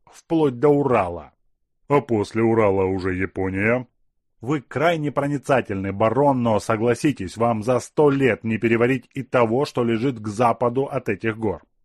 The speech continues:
«Меня беспокоит совсем не скорость пищеварения, милорд, а наименование блюд и участники застолья. Как бы ни получилось, что в то время, когда мы лезем к медведю в берлогу на востоке,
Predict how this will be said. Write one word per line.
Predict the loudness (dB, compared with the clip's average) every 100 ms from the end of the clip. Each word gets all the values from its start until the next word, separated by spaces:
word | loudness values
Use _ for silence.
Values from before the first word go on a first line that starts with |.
| _ _ _
«Меня | -2 0 2
беспокоит | 2 0 0 -2 0 0 0 -2
совсем | -2 0 0
не | 0
скорость | -2 0 0 2 0
пищеварения, | -4 -4 -2 2 4 4 2 0 -4
милорд, | -4 -2 -4 -6 _ _ _
а | -2 2
наименование | 4 4 2 0 2 4 4 2 2
блюд | 2 2 2 0 0
и |
участники | -2 -2 -2 -4 -4 -8 -6
застолья. | -2 -2 -2 -2 -2 -2 -6 -12 -18 _ _ _ _ -4
Как | -2 0
бы | 0
ни | 0
получилось, | 0 0 0 -2 -2 0 -2 -4
что | -4 -2
в | 0
то | 2 2
время, | 4 4 2 -2
когда | -4 0
мы | 0 2
лезем | 2 2 2 -2
к | -4
медведю | -2 0 2 2 0
в | 0
берлогу | 0 2 0 -2 -2
на | -2
востоке, | 0 -2 0 0 0 -2 -4